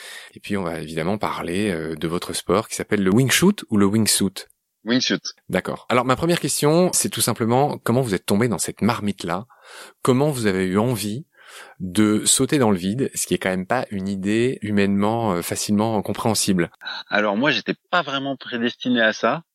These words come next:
Speaker 2: J'en avais jamais entendu parler avant de rencontrer, euh, deux amis quand j'étais étudiant qui m'ont parlé de ce sport. Et c'est seulement après avoir essayé lors d'un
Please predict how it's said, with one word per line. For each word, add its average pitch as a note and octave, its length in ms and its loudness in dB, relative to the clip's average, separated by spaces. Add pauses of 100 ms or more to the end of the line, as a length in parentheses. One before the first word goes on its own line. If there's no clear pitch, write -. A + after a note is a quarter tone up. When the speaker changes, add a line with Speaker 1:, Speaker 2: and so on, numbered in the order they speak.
(120)
Speaker 2:
J'en F#2 240 2
avais F2 240 2
jamais A#2+ 440 2
entendu A2+ 420 2
parler G#2+ 560 0
avant F2+ 320 -2
de F2+ 60 -2
rencontrer, F#2+ 600 0
euh, F2+ 220 4
deux G2+ 320 0
amis G#2 380 2
quand F#2 100 0
j'étais F2 300 -4
étudiant G#2 960 0
qui - 160 -2
m'ont D#2+ 160 2
parlé D#2+ 220 2
de - 40 -10
ce E2 120 -10
sport. A2 440 0 (220)
Et D#2+ 240 -4
c'est - 420 -4
seulement F#2+ 400 0
après F2+ 240 -4
avoir E2+ 340 2
essayé F2 460 2
lors E2 220 2
d'un D2+ 320 -6